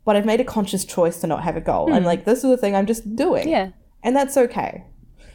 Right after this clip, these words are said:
Speaker 1: Um,
Speaker 2: I like that
Speaker 1: yeah.
Speaker 2: a lot. When you first said that
Speaker 1: So
Speaker 2: in one of these podcasts,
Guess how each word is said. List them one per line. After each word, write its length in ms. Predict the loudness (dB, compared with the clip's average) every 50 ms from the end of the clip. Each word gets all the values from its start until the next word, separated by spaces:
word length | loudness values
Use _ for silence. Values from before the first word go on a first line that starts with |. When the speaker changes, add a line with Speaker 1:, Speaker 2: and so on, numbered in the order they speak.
| -20 -20 -20 -20 -20 -20 -12 -4
Speaker 1:
Um, 540 | -2 -2 -2 -2 -4 -8 -10 -10 -10 -10 -12 -20 -20 -20 -20 -20 -20 -20 -20 -20 -20 -20 -20 _ -20 -20 -20 -20 -20 -20 -20 _ _ _ -2 0
Speaker 2:
I 60 | 2
like 220 | 4 4 2 2
that 140 | 2 2 2
Speaker 1:
yeah. 100 | 4 2
Speaker 2:
a 60 | 2
lot. 300 | 2 2 2 0 -2 -4 -12 -20 _ _ -14 -14 -14 -8 -8 -8 -8 -8 -12 -18 -20 -20 -6 0
When 160 | 2 2 2
you 100 | 2 2
first 240 | 2 0 0 0 0
said 160 | 0 0 0 2
that 280 | 0 0 0 0 -4
Speaker 1:
So 260 | -14 -16 -16 -8 -6
Speaker 2:
in 320 | -4 -2 -2 -2 -2 -4 -2
one 160 | -2 0 0
of 80 | 0 0
these 280 | 0 0 0 -2 -4 -6
podcasts, 580 | -6 -8 -6 -4 -4 -4 -4 -4 -8 -14 -20